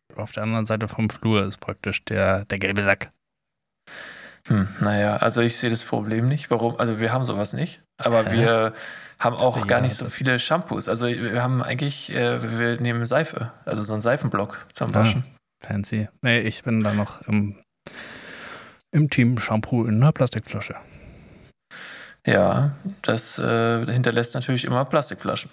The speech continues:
Speaker 2: <laughs>
Speaker 1: Ja, das ist das größte Problem daran.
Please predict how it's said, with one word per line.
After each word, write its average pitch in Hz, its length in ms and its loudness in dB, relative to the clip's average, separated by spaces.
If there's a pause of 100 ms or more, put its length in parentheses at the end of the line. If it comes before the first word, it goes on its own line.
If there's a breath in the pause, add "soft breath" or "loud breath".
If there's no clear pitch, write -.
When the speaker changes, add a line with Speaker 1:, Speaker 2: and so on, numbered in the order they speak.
(120)
Speaker 2:
<laughs> - 880 0
Speaker 1:
Ja, 117 140 6
das 120 120 2
ist 113 100 -2
das 110 120 -2
größte 107 220 -2
Problem 101 300 -2
daran. 95 220 -4